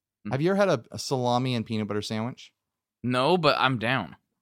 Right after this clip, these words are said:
Speaker 1: I can, I can see,
Speaker 2: Yeah,
Speaker 1: I can
Speaker 2: some-
Speaker 1: see how that would go.
Speaker 2: Someone told me about it, and I was like, "No, that's crazy." And then I thought about it for a few days, and like,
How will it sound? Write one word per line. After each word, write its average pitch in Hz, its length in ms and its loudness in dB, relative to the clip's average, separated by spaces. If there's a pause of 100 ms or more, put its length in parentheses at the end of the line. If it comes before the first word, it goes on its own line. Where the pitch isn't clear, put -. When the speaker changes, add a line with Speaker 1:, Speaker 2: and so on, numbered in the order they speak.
Speaker 1:
I 117 100 -6
can, 120 240 -6
I 123 100 0
can 123 120 -2
see, 127 120 0
Speaker 2:
Yeah, 147 60 6
Speaker 1:
I - 120 0
can 160 120 4
Speaker 2:
some- 139 60 0
Speaker 1:
see 139 120 -2
how 127 100 4
that 113 160 4
would 98 140 -4
go. 104 260 -2 (640)
Speaker 2:
Someone 160 400 0
told 156 240 -2
me 175 100 0
about 170 220 6
it, 190 40 0
and - 80 -6
I - 20 -4
was 123 100 -2
like, 101 180 0
"No, 101 380 0
that's 98 300 -6
crazy." - 880 -14 (480)
And 104 160 -2
then 101 100 0
I 87 80 -4
thought 101 240 -2
about 104 200 0
it 104 60 -10
for 104 120 -6
a 90 40 -6
few 101 160 -6
days, 101 260 -2
and 95 80 -12
like, 85 100 -14